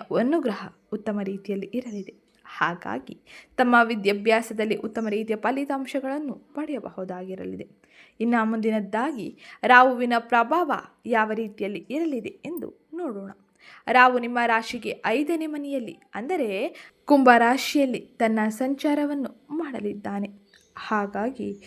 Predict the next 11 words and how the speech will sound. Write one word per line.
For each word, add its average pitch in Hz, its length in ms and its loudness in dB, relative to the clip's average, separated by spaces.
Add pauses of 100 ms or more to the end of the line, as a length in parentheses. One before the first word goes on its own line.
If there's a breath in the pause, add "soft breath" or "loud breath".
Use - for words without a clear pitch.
(260 loud breath)
ರಾಹುವಿನ 233 480 4 (160)
ಪ್ರಭಾವವು 262 680 2 (260)
ನಿಮಗೆ 233 340 0
ಹೆಚ್ಚಿನ 226 340 -4 (100)
ಅನುಗ್ರಹವನ್ನು, 226 760 -2 (220)
ಅನುಕೂಲಕರ 247 640 0 (100)
ಫಲಿತಾಂಶವನ್ನು 254 920 -2
ನೀಡುವುದರ 208 540 0 (200)
ಜೊತೆಗೆ 202 440 -8 (460 soft breath)
ಈ 233 120 -2
ಸಮಯದಲ್ಲಿ 208 600 -6